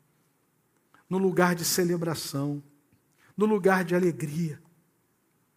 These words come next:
Se você olhar para o primeiro versículo, depois do texto que nós acabamos de ler, a palavra de Deus nos fala que exatamente ali foi levantado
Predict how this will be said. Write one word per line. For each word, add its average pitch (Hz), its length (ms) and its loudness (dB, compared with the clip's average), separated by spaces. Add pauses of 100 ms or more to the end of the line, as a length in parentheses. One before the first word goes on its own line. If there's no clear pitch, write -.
(460)
Se - 120 -4
você 196 240 2
olhar 185 520 6 (540)
para 180 100 -6
o 165 40 -8
primeiro 240 360 0
versículo, 214 720 -2 (600)
depois 208 420 6
do 208 100 -4
texto - 360 4
que 247 100 -4
nós 190 160 0
acabamos 185 460 -2
de 165 100 -2
ler, 190 420 4 (1500)
a 175 80 -10
palavra 202 420 4
de 180 140 0
Deus 185 360 6
nos 185 200 -6
fala 175 400 0
que 190 160 -2
exatamente 214 720 -2
ali 160 340 -4 (760)
foi 175 200 0
levantado 160 800 0